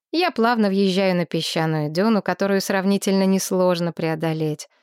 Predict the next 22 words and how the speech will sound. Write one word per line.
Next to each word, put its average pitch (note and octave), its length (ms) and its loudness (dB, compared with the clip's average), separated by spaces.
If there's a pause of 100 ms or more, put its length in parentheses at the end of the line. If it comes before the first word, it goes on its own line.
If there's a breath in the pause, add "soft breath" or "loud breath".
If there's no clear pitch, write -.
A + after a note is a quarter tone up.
(300)
У D#3+ 80 -2
горизонта D#3 640 0
виднеется F3 640 0
неровная E3 680 2
линия D#3+ 500 0
горной D#3 500 0
гряды. D3 520 -2 (760)
Делаю G3 400 2
для F#3+ 160 0
себя G3 360 -2
пометку: E3+ 720 -2 (340 soft breath)
постараться E3+ 760 -2
держаться E3+ 720 -2
песчаных E3 760 -2
участков. D3 680 -4 (880)
"Ты E4+ 180 2
ещё D#4+ 220 0
не D#4+ 140 2
нашёл E4 420 2
окаменелость?" A#3 840 2 (680)
"Нет, D#3+ 420 0
муха", — F3 500 0